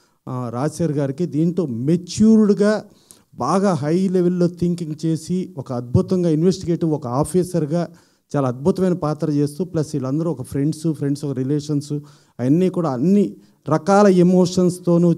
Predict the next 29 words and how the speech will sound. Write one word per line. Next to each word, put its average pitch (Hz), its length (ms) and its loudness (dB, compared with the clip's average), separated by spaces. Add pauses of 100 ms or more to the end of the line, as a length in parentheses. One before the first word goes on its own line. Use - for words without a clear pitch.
చేసిన 151 280 0
సినిమా 143 340 0
శేఖర్. 143 440 -2 (480)
డెఫినెట్గా 165 520 0
రేపు 147 280 0
మే 123 260 2
ఇరవైన 139 560 2 (480)
పాత 147 240 -4
రోజుల్లో 147 340 0
అంకుశాలు, 135 540 -4
మగాళ్ళు 127 480 -4
ఎలా 123 220 -4
ఆడినయో 123 540 -4 (380)
అదే 147 300 -2
ఇదిలో 147 420 -4
జీవిత 147 300 -2
రాజశేఖర్ 139 520 -4
గారికి 127 260 -6
ఒక - 160 -8
పెద్ద 123 220 -2
హిట్ 143 280 0
ఇస్తూ, 143 380 -6 (440)
నిర్మాతలుగా 139 540 -2
వాళ్ళ 120 140 -2
అమ్మాయిలకు 135 340 0
కూడా 139 160 -6
పెద్ద 117 260 -6
హిట్ 131 240 -8
అవుతూ, 120 400 -6